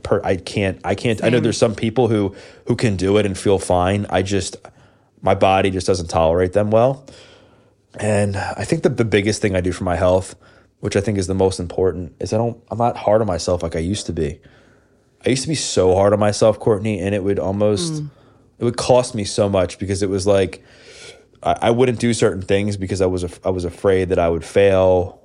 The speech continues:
Speaker 1: or I would mess up, and I would beat myself up so much, or I was a perfectionist. And what I've learned is, like, I just do the best I can with what I have, and I just keep showing up and showing up and showing up. And I think that's an important life lesson for people is that, you know, you, even though you might not be feeling your best that day, just don't beat yourself up. Just give it the best you can.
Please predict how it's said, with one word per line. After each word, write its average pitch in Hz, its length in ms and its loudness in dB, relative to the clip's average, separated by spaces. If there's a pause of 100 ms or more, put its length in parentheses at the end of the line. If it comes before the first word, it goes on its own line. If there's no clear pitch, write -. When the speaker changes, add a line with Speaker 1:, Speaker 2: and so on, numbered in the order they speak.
Speaker 1:
or 98 320 2
I 92 100 2
would 92 180 -2
mess 92 380 0
up, 92 360 0 (200)
and 95 80 -4
I 95 40 0
would 80 140 -4
beat 104 160 -4
myself 87 380 -2
up 80 120 0
so - 400 -2
much, 82 480 -2 (300)
or 98 140 2
I 95 40 4
was 95 220 -2
a 87 60 -6
perfectionist. 95 680 -2
And 107 80 -2
what 104 80 2
I've 101 120 2
learned 147 280 4
is, 98 120 -2
like, 95 120 2
I 90 60 0
just 95 160 -6
do 107 80 -2
the 104 80 -2
best 92 240 0
I 98 60 0
can 90 240 -2
with 87 120 -8
what 87 120 0
I 85 80 0
have, 104 240 2
and 87 60 -4
I 85 40 -4
just 85 180 -8
keep 110 140 -6
showing 92 340 -2
up 90 160 -2
and 85 80 -10
showing 87 300 -2
up 80 100 -4
and 80 120 -10
showing 87 280 -2
up. 85 220 0 (460)
And 98 100 2
I - 20 2
think 127 140 2
that's 110 160 2
an 113 60 2
important 92 340 0
life 90 220 2
lesson 85 240 0
for 85 120 -6
people 87 400 -2
is 82 140 -2
that, 87 320 2 (400)
you - 160 -4
know, 95 140 0
you, 101 320 -2
even 120 240 0
though 123 40 4
you 113 120 2
might 110 100 2
not 92 160 -2
be 95 100 -4
feeling 101 320 2
your 92 140 -2
best 87 320 0
that 98 180 2
day, 104 200 2
just 90 160 -6
don't 90 160 -2
beat 95 180 -4
yourself 85 380 -2
up. 85 160 2
Just - 160 -10
give 85 140 -4
it 82 80 -6
the 78 60 -8
best 78 280 -4
you - 60 -12
can. 69 280 -4